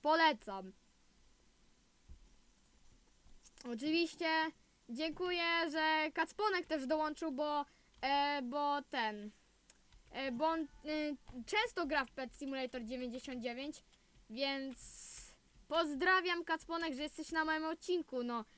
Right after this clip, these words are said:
właśnie, jeśli, jeśli będziesz oglądać ten odcinek, to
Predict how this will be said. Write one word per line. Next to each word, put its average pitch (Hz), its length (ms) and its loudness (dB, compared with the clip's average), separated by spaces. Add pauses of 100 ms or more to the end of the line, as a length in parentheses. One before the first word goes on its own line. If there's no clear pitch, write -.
(200)
właśnie, 320 420 4
jeśli, 339 460 0 (200)
jeśli 302 300 2
będziesz 339 300 2
oglądać 349 360 0
ten 339 160 -2
odcinek, 339 520 -2
to 320 360 2